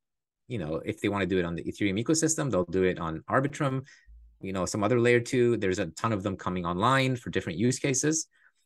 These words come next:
and they'll also have app chains, which we can get into at the end. But I think that, you know, that's another important thing to consider.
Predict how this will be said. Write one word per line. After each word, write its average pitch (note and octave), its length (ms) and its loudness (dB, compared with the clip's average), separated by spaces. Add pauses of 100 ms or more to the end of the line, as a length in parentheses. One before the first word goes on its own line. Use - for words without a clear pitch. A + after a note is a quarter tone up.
(240)
and A#2 380 2
they'll A#2 140 4
also A2+ 320 2
have F#2+ 340 0 (540)
app G#2 160 0
chains, F2 480 -6
which F2+ 200 -6
we G2 120 -2
can - 180 -8
get F2 140 2
into F#2 240 0
at E2 80 -4
the F2+ 100 -2
end. A#2+ 240 -2
But F2+ 140 0
I E2+ 60 -2
think F#2 320 -8
that, - 120 -4 (140)
you G2 120 -10
know, D2+ 120 -8
that's D#2+ 240 -8
another D#2+ 500 -4
important E2+ 500 -8
thing D2+ 180 -8
to - 100 -8
consider. D2+ 400 -8